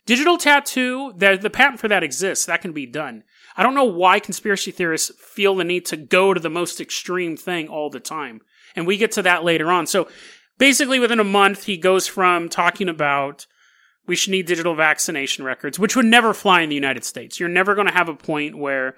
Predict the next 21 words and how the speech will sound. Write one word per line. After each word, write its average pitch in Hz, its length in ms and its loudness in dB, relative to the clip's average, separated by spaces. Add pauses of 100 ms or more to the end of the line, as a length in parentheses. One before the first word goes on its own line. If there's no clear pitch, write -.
(220)
for 170 120 -4
me 170 140 0
to 170 80 2
leave 165 220 0
my 147 120 2
house 143 440 0
to 147 100 -8
go 135 140 -8
shopping, 139 420 -4
I 127 60 -6
have 143 200 -8
to 139 80 -12
show 127 380 -6
someone 120 600 -10 (220)
my 143 120 -4
papers. - 500 -12
That's 160 200 -4
just 165 160 -6
not 139 180 -4
gonna 127 140 -14
fly. - 400 -18